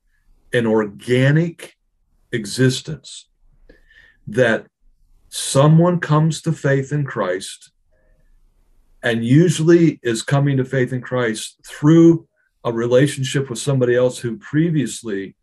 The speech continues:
was a Christian and was leading them to Jesus. And that organic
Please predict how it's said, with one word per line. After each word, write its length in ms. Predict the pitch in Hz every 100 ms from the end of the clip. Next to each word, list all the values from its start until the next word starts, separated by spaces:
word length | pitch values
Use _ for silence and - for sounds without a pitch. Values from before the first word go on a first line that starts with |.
| _
was 220 | 113 107
a 100 | 104
Christian 720 | 101 - 107 - 110 107 101 - _
and 200 | - 113
was 220 | 110 107 107
leading 360 | 127 143 127
them 220 | 110 101
to 80 | 98
Jesus. 600 | 98 98 92 - 67 - _ - - -
And 160 | 117 120
that 240 | 170 170
organic 1080 | 135 117 110 - 123 139 160 180 190 - -